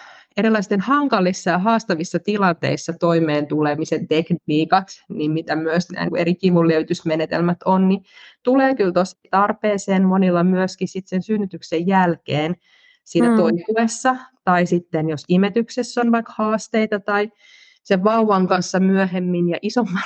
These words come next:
Speaker 1: <laughs> lapsen kanssa myöhemmin, niin semmoista itsensä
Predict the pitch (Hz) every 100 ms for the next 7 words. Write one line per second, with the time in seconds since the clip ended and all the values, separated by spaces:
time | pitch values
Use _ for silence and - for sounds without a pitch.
0 | 175 196 - - 170 175 170 165 190 -
1 | 185 180 175 180 160 156 151 151 151 151
2 | 170 _ _ _ - 170 170 - 175 -
3 | 170 165 160